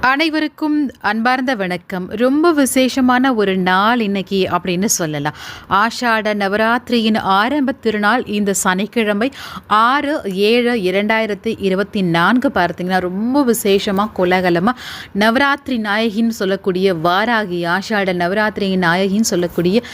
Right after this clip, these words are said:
வாராகியை வந்து அடுத்து ஒரு பதினைந்து நாட்கள், மன்னிக்கவும், அடுத்து ஒரு ஒன்பது நாட்கள் பார்த்தீங்கன்னா, அம்பாளை வந்து அப்படியே கொண்டாட போறோம். அம்பாளுக்கு உரிய ஒரு நாள், திருவிழா அப்படின்னே சொல்லலாம். இந்த ஒன்பது நாட்களையும், அதாவது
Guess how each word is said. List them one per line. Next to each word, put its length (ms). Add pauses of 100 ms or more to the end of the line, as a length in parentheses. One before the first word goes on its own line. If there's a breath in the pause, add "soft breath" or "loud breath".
(320 loud breath)
வாராகியை 640
வந்து 200 (160)
அடுத்து 380
ஒரு 240
பதினைந்து 440
நாட்கள், 380
மன்னிக்கவும், 480 (120)
அடுத்து 360
ஒரு 200 (120)
ஒன்பது 300
நாட்கள் 340
பார்த்தீங்கன்னா, 440 (400 loud breath)
அம்பாளை 400
வந்து 180
அப்படியே 280 (120)
கொண்டாட 500
போறோம். 400
அம்பாளுக்கு 460 (160)
உரிய 240
ஒரு 280
நாள், 220 (300 loud breath)
திருவிழா 440 (140)
அப்படின்னே 380
சொல்லலாம். 680
இந்த 160 (200)
ஒன்பது 280
நாட்களையும், 480 (340 loud breath)
அதாவது 340